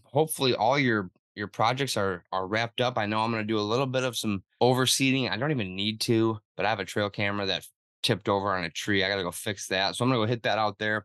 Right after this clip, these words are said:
um, and just check on some plots on a local property near me here. Um,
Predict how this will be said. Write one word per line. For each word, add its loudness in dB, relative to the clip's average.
um, 0
and 4
just 2
check 0
on 0
some -6
plots 0
on 2
a 2
local -2
property -2
near -4
me -4
here. 0
Um, -2